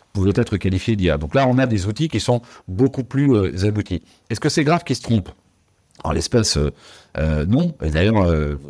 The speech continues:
les entreprises ont le droit de faillir, elles ont le droit d'avoir des biais. Mais là, il y a des principes qui encadrent le fait que si vous opérez des outils, on va dire, dans la grande famille du, du numérique, vous avez quand même quelques, euh, éléments à, à prendre en compte et vous avez des obligations,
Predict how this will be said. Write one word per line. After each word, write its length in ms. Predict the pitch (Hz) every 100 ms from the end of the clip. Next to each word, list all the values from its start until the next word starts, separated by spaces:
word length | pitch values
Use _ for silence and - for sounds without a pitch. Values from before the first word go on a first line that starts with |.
| 60 65
les 140 | 76 78
entreprises 400 | 90 85 117 85
ont 40 |
le 60 | 78
droit 140 | 85
de 60 | 76
faillir, 520 | - 120 180 127 73
elles 200 | 80 78
ont 60 | 78
le 40 |
droit 120 | 87
d'avoir 220 | 85 80 85
des 120 | 110
biais. 280 | 135 165 - _ - _
Mais 100 | -
là, 140 | 127 147
il 440 | 92 - - 87
y 60 | 73
a 60 |
des 80 | 90
principes 420 | - 131 - 185
qui 240 | - 113 113
encadrent 440 | 98 127 160 113
le 100 | 95
fait 200 | 98 151
que 240 | - 104 92
si 240 | - 101
vous 220 | 92 92
opérez 320 | 143 156 131 135
des 200 | 92 87
outils, 360 | 98 117 113 - - - -
on 80 | 69
va 100 | 78
dire, 180 | 98 87
dans 80 |
la 60 | 78
grande 240 | 80 104
famille 320 | - 104 110 107
du, 240 | 87 80 - _ -
du 140 | 85
numérique, 540 | 87 85 104 185 - _ _ -
vous 80 | 95
avez 100 | 160
quand 80 | 139
même 140 | 151
quelques, 260 | 131 101 123
euh, 640 | 120 104 90 78 64 65 - 87
éléments 480 | 95 107 110 127 113
à, 240 | 82 78 - _ -
à 100 | 82
prendre 260 | - 110 98
en 80 |
compte 380 | 92 139 214 208 82 - - -
et 200 | 90 110
vous 140 | 101 101
avez 120 | 127
des 140 | 117
obligations, 560 | 135 165 170 - 120